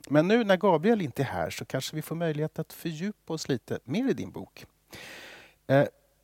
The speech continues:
ska vi börja att säga någonting om titeln? O fascismo da ambiguidade. Ambiguitetens eller tvetydighetens brukar du ofta säga på svenska med ditt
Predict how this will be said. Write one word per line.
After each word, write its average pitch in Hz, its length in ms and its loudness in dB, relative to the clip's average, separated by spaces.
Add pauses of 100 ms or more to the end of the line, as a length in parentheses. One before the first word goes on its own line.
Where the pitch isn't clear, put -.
(140)
ska - 200 -2
vi 202 120 2
börja 214 400 4
att - 80 0
säga 165 300 2
någonting 156 540 -4 (540)
om 165 160 -2
titeln? - 720 -6 (120)
O 180 180 -6
fascismo 165 760 -6
da 131 180 2
ambiguidade. 120 800 -4 (840)
Ambiguitetens 147 1500 -2
eller 113 180 -2
tvetydighetens 120 1600 -8
brukar 120 240 -8
du 113 60 -6
ofta 107 240 -10
säga 92 220 -6
på - 120 -18
svenska 98 520 -6
med 104 160 -14
ditt - 300 -14